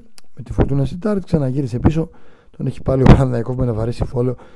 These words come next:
και ψάχνει να βρει ομάδα να τον, ε, να τον δώσει. Ε, τώρα κερασάκι στην τούρτα, αλλά δεν θα τα πω τώρα εγώ. Καλό είναι να μπείτε στο παοπαντού τελεία τζι άρ αφού κάνετε follow στα social μας, στο Instagram, στο Twitter, στο Facebook,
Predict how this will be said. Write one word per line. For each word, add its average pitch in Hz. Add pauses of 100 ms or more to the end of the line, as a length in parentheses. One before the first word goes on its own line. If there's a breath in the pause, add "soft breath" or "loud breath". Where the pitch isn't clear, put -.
(160 loud breath)
και -
ψάχνει 127
να 117
βρει 117
ομάδα 113 (420 soft breath)
να 117
τον, 113
ε, 107
να 107
τον 110
δώσει. 104 (400 soft breath)
Ε, 139 (760)
τώρα 160
κερασάκι 131
στην 175
τούρτα, 139 (280)
αλλά 123
δεν 135
θα 160
τα 131
πω -
τώρα 110
εγώ. 104
Καλό 127
είναι 143
να 135
μπείτε 117
στο -
παοπαντού 113
τελεία 117
τζι 110
άρ 113
αφού 110
κάνετε 127 (560 soft breath)
follow 135
στα - (120)
social 139
μας, 113
στο 113
Instagram, 123
στο 120
Twitter, 135
στο -
Facebook, 120